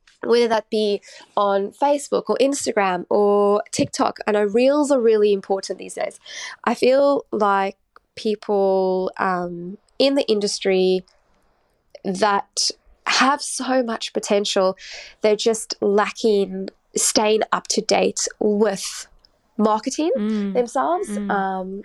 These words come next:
Speaker 1: and with their photography. And it's really sad because I've stayed at some really beautiful places and I just know how, how well they can do. Um,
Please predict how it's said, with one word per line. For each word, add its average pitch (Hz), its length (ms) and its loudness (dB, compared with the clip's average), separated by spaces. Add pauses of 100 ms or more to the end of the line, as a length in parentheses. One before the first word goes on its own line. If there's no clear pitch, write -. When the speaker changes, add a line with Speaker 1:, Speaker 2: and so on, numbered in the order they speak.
(100)
Speaker 1:
and 254 180 2
with 277 140 2
their 285 100 4
photography. 277 800 0 (380)
And 208 560 0 (640)
it's 240 200 -2
really 285 160 4
sad 269 440 0
because 202 520 0 (420)
I've 240 140 0
stayed 277 240 2
at 311 100 -4
some 208 320 -2
really 220 480 2
beautiful 208 680 0
places - 800 0 (400)
and 226 180 2
I 214 80 2
just 240 240 0
know 247 560 2
how, - 160 -2 (100)
how 240 240 -2 (160)
well 262 380 2
they 247 100 2
can 240 220 -8
do. 262 440 0 (680)
Um, 190 500 0